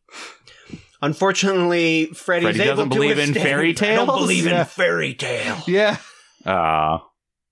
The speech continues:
Speaker 2: that sucks. The one kid that actually used his imagination for cool powers and they didn't work.
Speaker 3: Yes. So then, you know, we, you've got Gordon and John Saxon, who I, I believe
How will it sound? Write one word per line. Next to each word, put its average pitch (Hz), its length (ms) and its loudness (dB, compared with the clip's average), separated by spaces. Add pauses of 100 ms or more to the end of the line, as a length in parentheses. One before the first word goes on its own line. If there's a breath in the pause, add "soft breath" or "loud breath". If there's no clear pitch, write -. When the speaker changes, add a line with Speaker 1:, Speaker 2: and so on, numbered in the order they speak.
(340)
Speaker 2:
that 156 160 -2
sucks. 147 260 -4
The 139 80 -2
one 131 140 0
kid 131 160 -2
that 123 100 0
actually 123 280 -2
used 120 200 0
his 110 120 -6
imagination 107 600 -2
for 104 100 -6
cool 104 220 -2
powers 98 380 -2
and 98 100 -2
they 92 100 0
didn't 87 340 -4
work. 80 440 -6 (560)
Speaker 3:
Yes. 120 520 -4 (460)
So 135 680 -2
then, 143 460 -2 (720)
you 135 160 -2
know, 117 400 0
we, 120 180 -6
you've 127 240 -4
got 117 260 -2
Gordon 120 520 0
and 104 440 -4 (240)
John 117 360 -2
Saxon, 107 800 -4 (760)
who 107 420 -6
I, 98 340 -2
I 107 40 -2
believe 107 520 -2